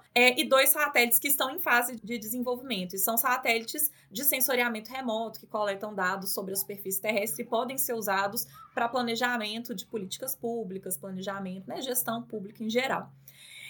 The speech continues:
E nessa, nessa lógica de cooperação internacional, né, e é um projeto que conseguiu sobreviver ao longo de muitos governos muito diferentes, é, muito, é,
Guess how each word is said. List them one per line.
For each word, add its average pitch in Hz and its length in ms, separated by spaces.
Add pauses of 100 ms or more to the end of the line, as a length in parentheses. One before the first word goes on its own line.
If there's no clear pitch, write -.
(160)
E 330 340
nessa, 269 800
nessa 240 300
lógica 247 560
de 196 120
cooperação 233 540
internacional, 226 1120
né, 240 220
e 202 480 (200)
é 233 140
um 226 80
projeto 240 380
que - 140
conseguiu 277 760
sobreviver 233 560
ao 269 100
longo 302 140
de 226 120
muitos 285 420
governos 226 520
muito 226 220
diferentes, 233 920 (640)
é, 196 500 (280)
muito, 359 480 (200)
é, 202 340